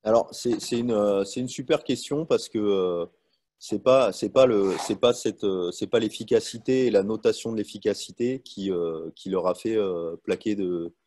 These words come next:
mieux ou qui leur a fait, euh, mettre un raffut de manière mieux.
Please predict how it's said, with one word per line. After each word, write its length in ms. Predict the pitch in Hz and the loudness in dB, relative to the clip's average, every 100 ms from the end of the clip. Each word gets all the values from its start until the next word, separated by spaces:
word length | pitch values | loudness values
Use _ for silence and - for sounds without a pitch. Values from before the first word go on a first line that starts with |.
| _ _ _ _ _ | _ _ _ _ _
mieux 540 | 95 101 113 123 135 143 | -4 0 4 6 6 2
ou 180 | 101 95 | -4 -8
qui 160 | - | -2
leur 180 | 101 95 | 2 2
a 60 | 95 | 2
fait, 260 | - 110 | 0 2
euh, 120 | 104 | 4
mettre 260 | 95 104 - | 2 -2 -2
un 80 | 98 | -2
raffut 480 | 98 - - 113 117 | -2 -4 -8 -6 -4
de 100 | 98 | -4
manière 240 | 95 90 | -4 -6
mieux. 220 | 92 87 | -6 -10